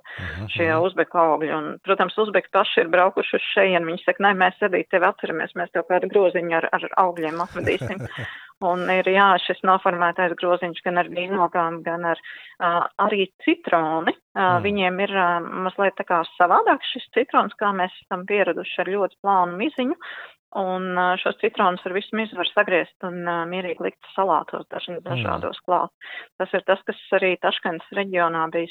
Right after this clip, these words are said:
Speaker 2: slavena citrona audzētava, man liekas, pat saucās Limonnaja, ā, kur siltumnīcās arī padomju laikā bija šī plašā citrona audzēšana. Ā,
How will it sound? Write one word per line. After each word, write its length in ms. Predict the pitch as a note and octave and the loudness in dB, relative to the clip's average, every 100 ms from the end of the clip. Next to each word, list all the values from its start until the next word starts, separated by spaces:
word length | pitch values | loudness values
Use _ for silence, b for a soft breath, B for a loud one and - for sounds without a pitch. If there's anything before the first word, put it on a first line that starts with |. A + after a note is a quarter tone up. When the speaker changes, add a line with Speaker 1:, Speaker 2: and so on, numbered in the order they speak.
| - | -4
Speaker 2:
slavena 380 | F#3+ F#3+ F3+ E3+ | 0 2 0 -4
citrona 520 | - F#3+ - E3+ E3 F#3+ | -10 -8 -2 -2 -2 -4
audzētava, 880 | F#3+ D#3+ D3+ - E3+ D#3+ D#3 D3+ | -2 -4 -6 -8 -4 -2 -2 -2
man 380 | D3 E3 D#3 D#3+ | -6 -12 -12 -10
liekas, 260 | D#3 E3 - | -10 -10 -12
pat 120 | - | -16
saucās 500 | - F3+ F3 F3 D#3+ | -2 0 2 2 0
Limonnaja, 680 | F3+ E3+ E3+ F#3+ B3 F3 A#3+ - B B B B B | -2 -2 0 2 0 0 -2 -6 B B B B B
ā, 260 | F#3+ F3 | -4 -2
kur 140 | F3 F#3 | -2 -4
siltumnīcās 800 | - G#3+ G3 F#3+ E3+ E3+ F3 E3 | 0 -2 0 -2 -2 0 0 0
arī 180 | F#3+ F3 | 0 -2
padomju 380 | - G#3+ F#3 D#3+ | -2 -2 -2 0
laikā 440 | D#3+ F3 - D#3+ D3+ | 0 0 -2 -6 -4
bija 180 | D#3+ | -6
šī 320 | D3+ - E3 D#3+ _ | -6 -2 -2 -2 _
plašā 460 | - E3 D#3 - D3+ | 0 0 0 -4 -6
citrona 600 | - F3+ F3 F3 D3+ E3 D#3+ | -4 -6 -2 -2 -2 0 -2
audzēšana. 640 | - - - - G#3+ A#3 - B B B B B | -2 -6 -4 -2 -2 -4 -10 B B B B B
Ā, 320 | F3+ F3+ | 4 4